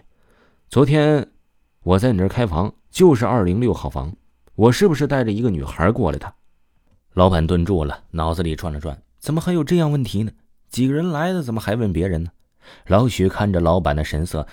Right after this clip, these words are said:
连连摆摆手解释道：“老板呐，我们就问问，没别的意思。”宾馆老板看了看林武，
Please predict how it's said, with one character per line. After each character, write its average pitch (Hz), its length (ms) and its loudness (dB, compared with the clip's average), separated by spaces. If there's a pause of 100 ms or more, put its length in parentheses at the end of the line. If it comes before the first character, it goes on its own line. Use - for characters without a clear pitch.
(120)
连 95 240 -4
连 113 140 -4
摆 104 120 -2
摆 110 100 -2
手 92 180 -2
解 80 200 -4
释 82 100 -6
道 85 140 -10 (640)
：“老 82 100 -8
板 78 140 -8
呐， - 200 -16 (320)
我 - 80 -14
们 85 80 -6
就 101 100 0
问 101 180 -4
问， - 140 -16 (300)
没 104 200 2
别 95 100 0
的 85 80 -2
意 80 120 -4
思。” - 120 -16 (880)
宾 202 180 0
馆 131 140 0
老 104 180 0
板 76 380 -4
看 - 160 -4
了 90 80 -2
看 82 160 -4
林 87 180 -4
武， 69 260 -12